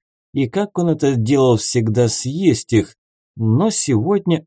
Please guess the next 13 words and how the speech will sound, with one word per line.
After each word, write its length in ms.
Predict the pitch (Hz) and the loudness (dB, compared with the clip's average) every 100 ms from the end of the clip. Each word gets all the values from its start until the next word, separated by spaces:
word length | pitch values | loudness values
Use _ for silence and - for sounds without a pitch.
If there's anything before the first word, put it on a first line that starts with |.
| _ | _
у 120 | 120 | -2
них 320 | 123 165 131 | 0 0 -2
было 440 | 120 90 156 156 143 | -6 0 2 2 0
неотложное 1120 | 120 110 113 104 - 120 113 101 - 104 110 | 0 2 2 -2 -4 -2 0 -2 -2 -2 0
дело. 500 | 120 104 101 85 - _ _ _ _ _ _ - | -2 -2 -2 -2 -8 _ _ _ _ _ _ -2
Тем 220 | 110 92 | -2 0
более 300 | 156 127 90 | 0 0 -2
полуторачасовой 1080 | - 113 127 110 110 98 - 101 104 95 95 | -2 0 0 0 0 0 -2 -4 -2 -2 -2
путь 340 | - 139 - | -2 -2 0
мимо 300 | 113 101 95 | -2 0 -4
города 560 | 85 135 160 139 120 113 _ | -4 -2 0 2 -2 -2 _
практически 920 | 104 95 - - 160 143 127 - 113 | -4 -4 -6 -20 -10 -6 -4 -4 -4
окончен, 880 | - 110 - 117 113 104 - 110 | -4 -10 -8 -2 -2 -2 -2 -4